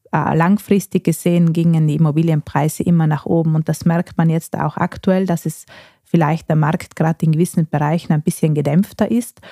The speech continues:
oder auch die Kunden ein bisschen vorsichtiger sind, ob sie noch in Immobilien investieren sollen oder nicht. Aber grundsätzlich kann man sagen, der Wert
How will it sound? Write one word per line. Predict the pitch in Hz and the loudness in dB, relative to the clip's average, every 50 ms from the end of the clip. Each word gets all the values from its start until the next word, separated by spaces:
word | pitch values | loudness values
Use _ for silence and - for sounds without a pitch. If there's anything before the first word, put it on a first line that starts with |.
| - - - - _ - | -20 -20 -20 -14 _ -2
oder | 165 160 156 - - 156 | 0 0 0 0 0 0
auch | 160 - | -2 -2
die | - - 147 | -4 -6 -8
Kunden | - - 196 196 202 190 196 185 170 165 | -4 0 2 2 2 2 2 2 2 2
ein | 156 151 - | 2 0 0
bisschen | 180 - - - 156 151 | -2 -4 -2 -2 -4 -2
vorsichtiger | - - 180 190 202 - - 220 196 - - 202 185 190 190 | 0 0 0 0 0 -2 -2 -4 -4 -2 -2 -2 0 0 -2
sind, | - - 214 214 208 - | -2 0 0 0 0 0
ob | 165 - - | -4 -6 -6
sie | - 160 | -4 -2
noch | 160 170 175 - | 0 0 0 0
in | - 170 | 0 0
Immobilien | 160 160 156 151 165 175 175 170 156 156 | 2 2 0 0 0 0 0 0 0 0
investieren | 156 151 151 - - - 180 202 226 220 220 | 0 0 -2 -2 -2 -2 0 2 2 2 0
sollen | - - 214 208 220 214 190 | 0 0 0 2 2 2 2
oder | 170 165 156 151 | 0 0 0 2
nicht. | 156 170 240 294 - - _ - - - - - - - - - - - - - _ _ - - - | 2 2 0 0 -2 -8 _ -20 -20 -20 -20 -20 -20 -20 -20 -20 -20 -20 -20 -20 _ _ -20 -10 -4
Aber | - 170 165 170 170 165 156 | -2 0 0 2 2 0 0
grundsätzlich | 151 180 180 196 214 - - 208 196 196 - 180 175 - | 0 2 2 2 2 2 0 -2 -2 -2 -2 -4 -4 -2
kann | - - 175 170 | -2 0 0 2
man | 170 165 | 2 0
sagen, | - - 160 165 170 165 165 156 | 0 -2 -2 0 0 -2 -2 0
der | 160 151 147 147 | -2 -2 0 0
Wert | 160 160 185 208 - _ - - | 0 0 0 -2 -4 _ -18 -20